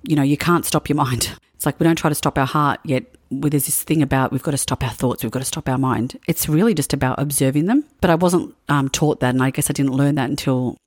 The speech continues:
a little bit later on. So the whole time I'd try to meditate, and then I'd be thinking about the laundry and thinking about other things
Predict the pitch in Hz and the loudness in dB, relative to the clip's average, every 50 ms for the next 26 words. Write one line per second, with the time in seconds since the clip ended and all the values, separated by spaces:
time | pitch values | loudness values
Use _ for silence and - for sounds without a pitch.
0 | _ _ _ - 151 151 170 160 160 - - 143 143 139 143 170 196 156 123 139 | _ _ _ -2 0 0 2 2 2 0 2 2 2 2 4 4 4 4 2 0
1 | 147 160 - - - 147 135 127 139 123 - 151 143 - - - 175 165 156 143 | -2 -4 -6 -4 0 0 0 2 0 0 2 0 0 0 0 0 2 2 2 0
2 | 131 - - 151 139 135 139 170 202 214 - - 143 120 139 - - 147 147 151 | -2 -2 0 0 2 2 2 2 2 0 0 -2 -2 -2 -2 -4 -4 -4 -2 -2
3 | 147 143 135 143 - - 139 135 - 143 131 - 127 117 - - 143 151 160 156 | -2 -4 -4 -6 -4 -4 -6 -4 -4 -8 -6 -6 -6 -8 -8 -6 -4 -2 0 0
4 | 151 143 - 151 143 139 139 139 135 - 143 - 135 135 131 131 127 127 123 - | 0 0 0 0 0 0 0 -2 0 -2 -2 -2 -2 -2 0 0 -2 -2 -2 -2
5 | 143 143 139 135 - 147 135 135 135 135 139 - | -2 -2 -2 0 0 0 2 2 2 0 0 -2